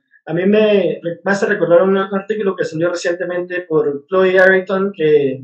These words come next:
que, que habla de muchos, eh, negros que vivían en España, que se, para poder conseguir contrataciones, para poder venir a las Américas, tenían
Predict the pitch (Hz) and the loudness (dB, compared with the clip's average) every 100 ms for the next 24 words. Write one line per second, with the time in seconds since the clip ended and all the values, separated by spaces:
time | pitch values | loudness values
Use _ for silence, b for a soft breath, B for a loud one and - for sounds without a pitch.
0 | - _ _ _ _ - 165 160 160 156 | -16 _ _ _ _ -2 0 0 2 2
1 | 156 180 185 170 165 156 151 - 185 190 | 2 4 2 2 2 0 -2 -6 -4 -2
2 | 196 190 196 190 - _ _ _ _ _ | 0 0 0 -2 -10 _ _ _ _ _
3 | - 175 160 151 165 196 190 190 185 185 | -6 -2 0 -2 -2 2 2 2 2 -2
4 | - 156 151 175 165 - - 175 175 180 | -4 -2 2 2 2 -2 -4 -2 0 0
5 | 175 - 151 143 - - 156 151 156 - | 0 -2 -2 -2 -4 -6 -4 -4 -4 -4
6 | 180 170 170 190 170 156 143 165 170 180 | -4 -4 -2 0 0 -2 -2 -4 -4 -4
7 | 156 147 147 160 170 175 175 175 156 156 | -4 -4 -2 0 -2 -2 0 0 -2 0
8 | 165 170 180 175 160 151 160 160 | 0 0 0 0 -2 -4 0 0